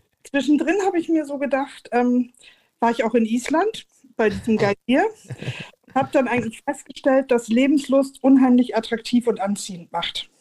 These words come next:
Speaker 2: Mhm.
Speaker 1: So, und das zieht ja immer eine Menge Leute an. Und, äh, das ist ansprechend. Das möchte ich eigentlich auch für mich. Ich möchte das, <laughs> möchte auch so wirken.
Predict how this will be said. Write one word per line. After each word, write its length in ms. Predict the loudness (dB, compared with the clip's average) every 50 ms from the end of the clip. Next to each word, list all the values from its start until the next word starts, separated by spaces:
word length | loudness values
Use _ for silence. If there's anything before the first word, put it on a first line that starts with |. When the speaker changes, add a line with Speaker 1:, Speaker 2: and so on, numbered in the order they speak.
| _ _ -14
Speaker 2:
Mhm. 280 | -10 -10 -8 -8 -8 -10 -10 -12 _ _ _ _ _ _ _ _ _ _ _ _ _ _ -2
Speaker 1:
So, 180 | 0 0 0 2
und 120 | 0 0 0
das 160 | 0 0 -2
zieht 220 | 0 0 2 4
ja 120 | 4 2 4
immer 120 | 4 4
eine 120 | 4 4
Menge 260 | 2 2 2 2 4 4
Leute 320 | 4 2 2 0 0 0
an. 220 | 0 2 2 2 0 -2 -8 -18 _ _ _ -20 -20 -20 -20 _ _ _ _ -20 -20 _ _ _ _ _ -6 -4 -2 2
Und, 260 | 2 4 4 4 2
äh, 240 | 2 2 2 2 2
das 200 | 0 -2 -4 -4
ist 100 | -8 -4
ansprechend. 920 | 0 0 0 0 -2 _ _ -10 -8 -8 -8 -6 -6 -6 -6 -6 -4 -2
Das 140 | -2 0 2
möchte 240 | 2 0 2 0 -2
ich 120 | -4 -2
eigentlich 280 | 0 0 0 0 0 0
auch 140 | 0 0 -2
für 140 | -2 -4 -4
mich. 340 | -4 -4 -8 -10 -14 -18 _ _ _ _ _ _ _ _ -4
Ich 80 | 2
möchte 280 | 2 2 2 2 -2 -8
das, 100 | -10 -12 _ _ _ _ _
<laughs> 260 | _ _ _ _ -2
möchte 280 | -2 0 2 2 0 0
auch 100 | -2 -4
so 220 | -2 -2 -2 2
wirken. 420 | 2 0 0 0 0 -2 -2 -2